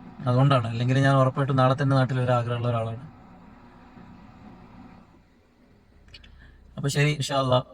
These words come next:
പിന്നെ ഉള്ളു തുറന്ന് കരഞ്ഞവനെ മനസ്സറിഞ്ഞ് ചിരിക്കാന്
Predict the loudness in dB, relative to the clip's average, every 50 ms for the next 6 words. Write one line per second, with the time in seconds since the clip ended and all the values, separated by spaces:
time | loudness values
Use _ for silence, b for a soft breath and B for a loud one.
0 | -20 _ _ -4 -2 0 0 2 2 2 0 0 -2 -4 -4 -4 -2 0 2 2
1 | 2 2 2 2 2 2 2 0 0 0 2 2 2 2 0 -2 -4 -8 _ _
2 | _ _ _ -12 -12 -12 -12 -14 -18 -20 -20 -20 -18 -8 -4 -2 -2 -2 -2 -4
3 | -2 0 2 2 2 2 0 -2 -4 -10 -12 -10 -4 -2 0 0 0 -2